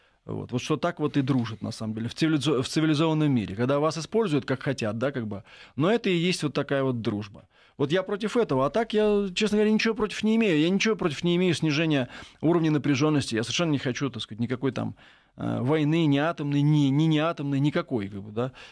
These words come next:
И абсолютно я не против восстановления полномасштабных отношений, только мне слово «восстановление» не нравится.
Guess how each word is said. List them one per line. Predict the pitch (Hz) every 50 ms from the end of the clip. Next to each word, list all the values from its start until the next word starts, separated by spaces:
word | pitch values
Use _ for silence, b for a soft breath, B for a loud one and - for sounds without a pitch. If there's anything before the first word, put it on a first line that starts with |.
| B B B
И | - 120 113 113 113 113 113
абсолютно | 117 113 - 151 143 165 160 - 139
я | 135 135
не | 135
против | 127 - 139 135 - - - -
восстановления | 135 - - 151 156 160 156 147 139 139 131
полномасштабных | - 147 143 143 139 143 131 - - 147 135 127 131 -
отношений, | 131 147 160 165 - 247 247 196 143 117 B B B B
только | _ 165 - 175
мне | 180 190
слово | 170 - 202 202 185 160
«восстановление» | 185 170 - - 190 196 202 196 185 147 131 127 120
не | 117 113
нравится. | 110 107 104 101 92 98 - - -